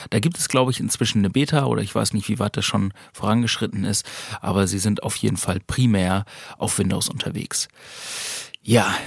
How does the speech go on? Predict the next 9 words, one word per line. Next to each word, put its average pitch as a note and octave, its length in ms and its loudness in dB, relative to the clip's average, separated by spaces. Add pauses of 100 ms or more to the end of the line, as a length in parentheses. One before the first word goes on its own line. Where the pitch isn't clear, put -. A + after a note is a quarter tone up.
(160)
das C#3+ 280 6
sind D3 300 4 (260)
die B2+ 160 4
großen A#2+ 460 4
fünf. - 560 0 (100)
Akai C3+ 400 6
M A#2 140 2
P A#2 160 2
C, D3 420 2